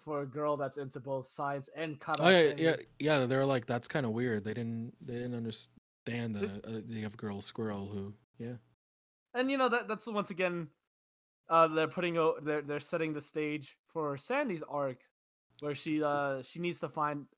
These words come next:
Speaker 1: feel at home, right? And not
Speaker 2: Yeah.
Speaker 1: feel so out of place.
Speaker 2: Mm-hmm. Yeah, 'cause, 'cause
Speaker 1: Which
Speaker 2: if you think
Speaker 1: even
Speaker 2: about
Speaker 1: Old
Speaker 2: it,
Speaker 1: Man
Speaker 2: like
Speaker 1: Jenkins kinda does his face turns, like, "I'm sorry, I
Speaker 2: <laughs>
Speaker 1: was racist. Bikini Bottom is meant for everyone."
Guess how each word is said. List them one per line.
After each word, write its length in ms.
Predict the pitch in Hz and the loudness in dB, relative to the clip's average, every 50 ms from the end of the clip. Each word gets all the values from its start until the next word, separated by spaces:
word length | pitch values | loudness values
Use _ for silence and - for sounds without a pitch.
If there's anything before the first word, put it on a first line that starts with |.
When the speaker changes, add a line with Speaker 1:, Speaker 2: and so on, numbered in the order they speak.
| _ _ _ | _ _ _
Speaker 1:
feel 220 | - 185 180 160 | 2 4 6 6
at 120 | 151 139 120 | 6 4 2
home, 440 | - 156 156 151 135 123 113 107 107 | 0 -2 -2 -2 -2 -4 -6 -8 -8
right? 300 | 110 117 120 123 123 - - | -8 -8 -8 -8 -10 -12 -12
And 120 | 123 131 135 | -10 -4 -2
not 120 | 143 143 | 0 0
Speaker 2:
Yeah. 100 | 143 117 | 0 0
Speaker 1:
feel 220 | - 156 147 135 | -2 -4 -6 -6
so 460 | 131 - - 143 131 127 127 123 120 - | -6 -6 -4 -4 -2 -2 -4 -4 -6 -6
out 140 | - 135 131 127 | -4 -4 -2 -2
of 100 | 117 - | -4 -8
place. 580 | - - 139 131 117 110 - - - - - _ _ _ _ _ _ _ _ _ _ _ _ _ _ - | -10 -8 -6 -6 -8 -8 -12 -18 -20 -20 -20 _ _ _ _ _ _ _ _ _ _ _ _ _ _ -10
Speaker 2:
Mm-hmm. 140 | 131 147 165 180 - _ _ _ _ - - - - - - _ _ _ _ _ _ _ | -8 -8 -8 -10 -12 _ _ _ _ -20 -20 -20 -20 -20 -20 _ _ _ _ _ _ _
Yeah, 100 | 240 202 | 2 2
'cause, 300 | - - 135 120 - - | 4 4 2 2 0 -2
'cause 320 | - - 147 127 - - - _ _ _ _ _ - | -4 -2 -2 -2 -2 -4 -6 _ _ _ _ _ 0
Speaker 1:
Which 100 | 175 147 | 0 2
Speaker 2:
if 40 | 139 | 4
you 60 | - - | 6 8
think 100 | 190 214 | 8 10
Speaker 1:
even 20 | 196 | 10
Speaker 2:
about 140 | - 165 156 | 10 10 10
Speaker 1:
Old 80 | 143 | 10
Speaker 2:
it, 20 | - | 8
Speaker 1:
Man 60 | - | 6
Speaker 2:
like 100 | 143 143 | 6 4
Speaker 1:
Jenkins 400 | 139 196 208 - - 190 180 165 | 4 2 2 2 0 -2 -4 -4
kinda 280 | - - 180 165 156 151 | -2 0 2 2 2 2
does 220 | 143 156 151 139 | 0 0 0 -2
his 140 | 135 135 - | -4 -8 -10
face 280 | - - 156 151 143 - | -6 -4 -4 -4 -4 -4
turns, 300 | - 151 139 135 135 131 | -6 -4 -4 -4 -4 -6
like, 160 | 147 135 - | -6 -2 2
"I'm 120 | - 185 160 | 4 4 6
sorry, 300 | 139 190 190 175 165 165 | 8 8 10 10 10 8
I 80 | - 160 | 6 6
Speaker 2:
<laughs> 20 | |
Speaker 1:
was 140 | 160 147 135 | 4 2 -2
racist. 600 | 131 156 156 156 143 - - 160 151 139 - - | -2 0 0 0 0 -2 -4 -4 -4 -4 -8 -10
Bikini 360 | - 160 139 - 180 165 170 | -12 -12 -10 -6 -4 -4 -2
Bottom 260 | 139 156 156 156 160 156 | 2 4 4 4 4 2
is 100 | 147 135 | -2 -4
meant 200 | 135 147 147 147 | -4 -4 -6 -4
for 120 | - 160 143 | -4 -4 -4
everyone." 540 | 135 131 139 139 135 139 139 143 156 160 | -4 -4 -4 -6 -6 -6 -6 -6 -8 -10